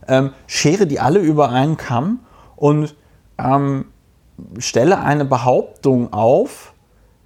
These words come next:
von der ich beim sofort drüber nachdenken sofort weiß, dass es ja nicht stimmt, weil es natürlich genug auch konservative Muslime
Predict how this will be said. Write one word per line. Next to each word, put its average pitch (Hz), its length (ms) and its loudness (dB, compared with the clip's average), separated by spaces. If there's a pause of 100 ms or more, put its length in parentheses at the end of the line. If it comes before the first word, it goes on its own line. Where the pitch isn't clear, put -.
(240)
von - 240 -4
der 160 200 2
ich - 200 -4
beim 147 460 0
sofort 143 600 -2
drüber 202 220 0
nachdenken 160 1000 -2 (1120)
sofort 165 560 0
weiß, 214 380 0
dass 185 200 0
es 196 160 0
ja 190 100 0
nicht 214 300 -2
stimmt, 123 520 0 (420)
weil 123 160 2
es 143 180 0
natürlich 170 600 0
genug 170 500 2 (120)
auch 165 380 0 (340)
konservative 170 1000 0
Muslime 175 880 0